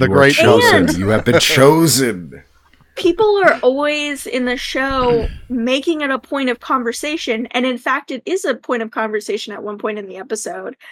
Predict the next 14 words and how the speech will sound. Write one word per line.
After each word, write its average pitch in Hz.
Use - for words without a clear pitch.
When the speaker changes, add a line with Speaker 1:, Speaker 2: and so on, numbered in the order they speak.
Speaker 2:
Yeah, 135
Speaker 3:
Um, 226
Speaker 2:
yeah. 110
Speaker 3:
Maria 247
asks 254
Olivia 233
when 214
they're 208
on 208
the 220
phone 247
together 190
early 208
on, 226